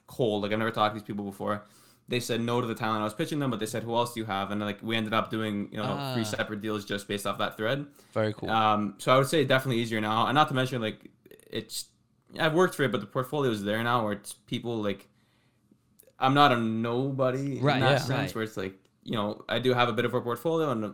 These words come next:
Speaker 1: I think it's, that definitely helps.
Speaker 2: Yeah, totally.
Speaker 3: I bet. Yeah.
Speaker 2: So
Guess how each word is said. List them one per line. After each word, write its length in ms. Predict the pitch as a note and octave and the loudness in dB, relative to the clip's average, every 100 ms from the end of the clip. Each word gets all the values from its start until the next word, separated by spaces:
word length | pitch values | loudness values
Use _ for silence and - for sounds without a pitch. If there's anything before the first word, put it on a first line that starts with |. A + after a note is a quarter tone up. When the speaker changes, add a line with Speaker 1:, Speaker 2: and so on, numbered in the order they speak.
| - | -8
Speaker 1:
I 60 | G#2+ | -6
think 160 | A2 | -4
it's, 260 | G#2 - - - | -4 -6 -12 0
that 200 | G#2 G2 | 0 0
definitely 300 | G2 F#2 F2+ | -4 -4 -8
helps. 320 | F2+ - - _ | -10 -12 -20 _
Speaker 2:
Yeah, 200 | A#2+ A2 | 0 0
totally. 240 | - B2 G#2+ | -4 -2 2
Speaker 3:
I 20 | |
bet. 320 | G#2+ F#2+ - _ | 4 4 0 _
Yeah. 260 | A2 G2+ F#2+ _ _ _ _ | -2 0 -2 _ _ _ _
Speaker 2:
So 340 | - F#3+ E3 | -4 -4 -4